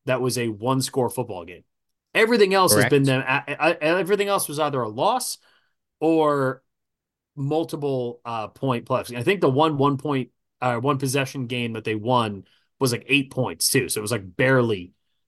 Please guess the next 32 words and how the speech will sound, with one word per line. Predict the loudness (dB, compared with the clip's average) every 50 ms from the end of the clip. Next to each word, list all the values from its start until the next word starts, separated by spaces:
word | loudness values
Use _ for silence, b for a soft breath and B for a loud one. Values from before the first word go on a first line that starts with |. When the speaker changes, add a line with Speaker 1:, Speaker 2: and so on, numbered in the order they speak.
| _ _ _
Speaker 1:
uh, | -2 -2 -2 -2 -2
a | -2 0
one | 0 0 -2 -2
possession | -6 -6 -6 -6 -6 -6 -8 -8 -8
game. | -8 -8 -10 -12 _
Speaker 2:
Is | _ _ _ _ _ _ 0
that | 0 2
when | 2 2
the | 0 0 0
Rams | 2 2 2 4 4 2 2 0
scored | -2 -2 2 2 2 2
a | 0
garbage | -2 0 0 0 2 2 0 -2 -2 -2
time | -2 -2 -2 -4
touchdown? | -6 -8 -8 -6 -4 0 2 2
Speaker 1:
I | 4
believe | 4 4 4 6 6 6 6 6
it | 4 4
was, | 4 2 0 0 -4 -6 -4
yes. | -4 -4 -4 -4 -6 -8 -8 -10 -14 -12
Speaker 2:
<laughs> | -6 -2 0
Speaker 1:
Um, | 0 2 2 0 0 -2 -6 -12 _ _ _ _ _ _ _ _ _ _ _ _ _
the | 2 4
Li-, | 4 6 4 4 6 6 6
yeah, | 6 4
exactly. | 2 0 0 0 0 0 0 -4
And | -6 -6
that | -6 -4
game | -4 -4 -4
didn't | -2 -2 -4 -4
even | -6 -6 -8 -4
matter. | -2 -2 -2 -4 -8